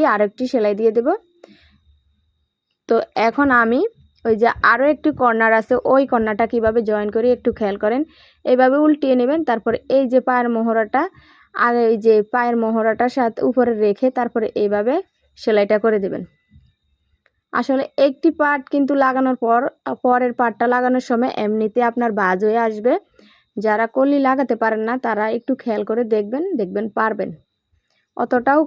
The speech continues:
কঠিন না, যতটা আর কি কলিটা লাগাতে, মানে, দেখলে বোঝা যায় আর কি কঠিন, অতটাও কঠিন না। তো দেখেন, আমার কলিটা লাগানো শেষ। এখন আমি এই যে দেখেন, কলিটা কত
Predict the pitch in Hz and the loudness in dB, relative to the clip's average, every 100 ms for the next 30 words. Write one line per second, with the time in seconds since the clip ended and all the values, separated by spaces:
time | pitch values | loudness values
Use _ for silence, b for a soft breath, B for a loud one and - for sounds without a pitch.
0 | - 233 247 240 220 220 220 214 214 226 | 0 0 2 0 -2 -2 -4 -2 -4 -2
1 | 226 220 226 240 240 233 240 - 226 226 | -2 -2 -4 -2 0 0 0 -2 -2 0
2 | 233 226 220 - 220 226 220 226 208 214 | 0 0 -4 -4 -4 -2 -4 -4 -2 0
3 | 208 226 214 214 214 208 214 208 240 226 | 0 -2 -2 -2 -2 -2 -4 -4 -6 -2
4 | 196 214 220 226 202 208 233 233 214 240 | -2 -2 -6 -6 -10 -6 -6 -2 -4 -2
5 | 233 220 269 - b b b b b _ | -4 -4 -6 -8 b b b b b _
6 | 220 214 208 269 294 226 214 214 240 226 | -4 -2 -2 -2 -2 -2 -4 -2 0 0
7 | 226 226 247 247 233 - 220 226 269 - | 0 2 2 0 -4 -6 -2 -2 -2 -10
8 | _ 220 208 269 220 202 240 403 _ _ | _ -6 -2 -2 -2 0 -2 -2 _ _
9 | - - b b b _ _ - 208 208 | -20 -20 b b b _ _ -10 -6 -2
10 | 202 202 254 349 - - _ 240 220 220 | -4 -4 -6 -8 -10 -18 _ -2 -2 -2
11 | 233 | -4